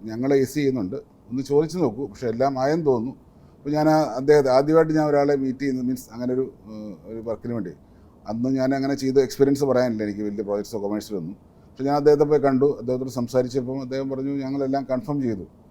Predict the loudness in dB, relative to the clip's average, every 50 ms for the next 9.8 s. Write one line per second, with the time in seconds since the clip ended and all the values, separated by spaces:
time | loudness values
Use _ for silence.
0 | -20 -20 -20 -20 -16 -12 -6 -6 -4 -2 -2 -2 -2 -2 -4 -6 -6 -6 -6 -6
1 | -6 -6 -6 -10 -14 -12 -10 -6 -4 -2 0 0 0 0 0 -2 -2 -2 -4 -6
2 | -10 -14 -20 -20 _ _ -20 _ _ -20 -18 -8 -4 -2 0 0 2 4 4 4
3 | 4 4 2 0 -2 0 0 2 0 2 0 0 -2 -2 -6 -10 -14 -18 -18 -16
4 | -14 -10 -8 -6 -6 -6 -6 -8 -12 -12 -8 -6 -6 -6 -6 -4 -6 -8 -6 -4
5 | -4 -2 0 0 0 0 0 0 0 -2 -2 -2 -2 -4 -6 -8 -8 -10 -16 -20
6 | -20 -20 -20 -20 -10 -4 0 0 2 2 4 4 4 4 4 4 4 4 4 4
7 | 4 4 2 2 2 2 2 2 0 0 2 2 2 2 0 -2 -4 -4 -2 2
8 | 2 2 2 2 2 0 -2 -2 -2 -2 -2 -2 -4 -4 -2 0 2 2 4 4
9 | 2 0 0 -2 -4 -6 -8 -12 -20 -20 -20 -12 -6 -4 -4 -2